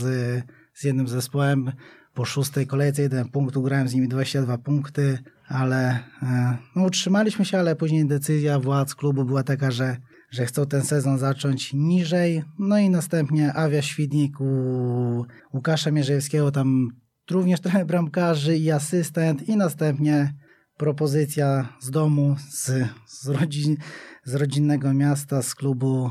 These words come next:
Hetman Zamość, gdzie trenerem był Marcin Puska, był pierwszym, ja byłem asystentem, później się,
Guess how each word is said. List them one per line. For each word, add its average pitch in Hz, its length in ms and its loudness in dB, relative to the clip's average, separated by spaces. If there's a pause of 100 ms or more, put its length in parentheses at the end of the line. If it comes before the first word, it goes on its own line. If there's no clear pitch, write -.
(120)
Hetman 135 360 -2
Zamość, 127 640 0 (160)
gdzie 127 240 -2
trenerem 135 380 0
był 127 120 0
Marcin 135 540 0 (160)
Puska, 135 400 -2
był 123 120 -2
pierwszym, 147 400 -2
ja 131 80 2
byłem 123 200 0
asystentem, 127 640 0
później 131 300 0
się, 120 260 -2